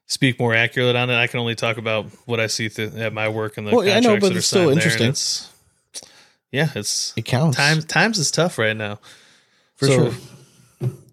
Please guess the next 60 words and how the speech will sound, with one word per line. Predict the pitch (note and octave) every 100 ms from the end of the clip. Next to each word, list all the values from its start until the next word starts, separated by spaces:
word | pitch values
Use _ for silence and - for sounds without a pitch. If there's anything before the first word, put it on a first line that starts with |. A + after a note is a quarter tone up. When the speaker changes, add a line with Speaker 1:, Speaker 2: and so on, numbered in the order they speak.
| - - D3 C3
Speaker 2:
We | B2
got | C#3+ B2
one | B2+
more. | C3+ C3+ A2+ - _ _ _ _ _ _ _ -
Speaker 1:
No, | C3 G#2+
let's, | A#2+ C3 -
let's | C#3 C3+
move | C#3+ C3+
on. | C3 G#2+ -
Speaker 2:
You | C#3+
don't | C3+
wanna | C3
do | C3+
that | C3+
Speaker 1:
Yeah, | C3
Speaker 2:
one? | A2+
Speaker 1:
yeah, | A2+
let's, | G#2+ - -
let's | B2+ -
move | C3+ A#2+
on. | G#2+ G#2+ - _ _ _ _ _ _ -
Speaker 2:
Okay. | C#3 C#3 - _ _ _
Um, | B2+ B2+ B2 A#2+ B2 - -
Speaker 1:
We | C#3+
can | C#3+
save | - D3 C3
'em. | - - -
Speaker 2:
all | F3+
right, | -
we're | D3
just | F#3
gonna | G3
do | F#3+
some | F3+
fun | E3+ E3
random | D#3+ F3
stuff, | - G#2 -
man. | G2 A#2+ _ _ -
Speaker 1:
Let's | -
do | F#3
it. | E3+
Speaker 2:
Let's | - -
have | D#3+
some | E3
fun. | D3+ G#2 G#2 - -
All | B2
right. | A#2 - - - - -
Speaker 1:
I | C#3
Speaker 2:
Would | D#3
Speaker 1:
got, |
I | C#3
have | C#3+
one | D3
for | C#3+ C3+
you. | C3 G#2+ - _ - A#2+
Speaker 2:
Oh, | B2 -
do | D3+ B2+
it. | - - _ B2+ - -
Speaker 1:
Let's, | C3 B2 -
uh, | B2+ B2 A#2+